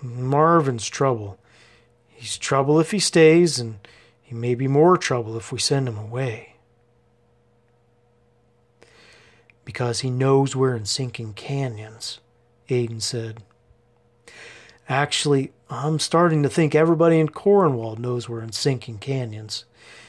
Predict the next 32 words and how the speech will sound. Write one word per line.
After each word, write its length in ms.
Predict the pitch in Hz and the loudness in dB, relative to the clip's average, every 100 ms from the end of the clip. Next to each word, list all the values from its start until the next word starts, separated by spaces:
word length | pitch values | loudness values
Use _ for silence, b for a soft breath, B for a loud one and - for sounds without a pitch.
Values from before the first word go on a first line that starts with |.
| B B | B B
King 360 | - 139 165 170 | -4 0 2 4
Darrow 380 | 170 147 131 127 | 6 6 4 2
most 440 | 123 139 135 - | 0 -2 -2 -10
certainly 880 | - - - 175 180 165 127 113 110 | -10 -8 -4 2 2 2 -2 -10 -10
knows. 560 | 113 113 110 110 - - _ _ _ B B B B B | -10 -10 -10 -10 -12 -14 _ _ _ B B B B B
The 60 | - | -10
problem 520 | - 160 170 220 226 | -2 0 2 2 0
is 500 | 196 147 123 127 143 | 2 2 2 -2 -2
that 120 | 143 143 | 0 2
Marvin 460 | 147 175 180 165 | 4 4 4 4
and 100 | 156 | 2
his 140 | 131 - | 2 0
crowd 440 | 170 143 131 - B B - | 2 2 2 -4 B B -10
know 160 | 131 139 | -4 -2
where 140 | 139 | 0
most 320 | 135 143 - | 2 2 0
of 120 | 131 | -4
our 100 | 123 | -4
hiding 600 | - - - 165 165 127 | -6 -6 -4 -2 -2 -4
places 460 | 101 123 101 - 110 | -8 -10 -8 -10 -10
are." 360 | 110 110 117 _ _ _ _ _ _ _ B B B B - | -10 -12 -16 _ _ _ _ _ _ _ B B B B -4
They 100 | 131 | 0
walked 320 | 127 143 - | 2 0 0
past 280 | 156 151 190 | -2 0 0
a 60 | |
wide, 640 | 170 143 131 127 131 120 | 0 2 2 2 0 -4
deep 280 | 110 135 156 | -6 -6 -6
place 460 | - 151 117 110 - | -4 -2 -2 -6 -10
in 80 | 117 | -12
the 80 | |
canyon 440 | 107 139 131 117 107 | -8 -6 -6 -8 -10
stream. 500 | - 139 120 104 | -8 -6 -8 -10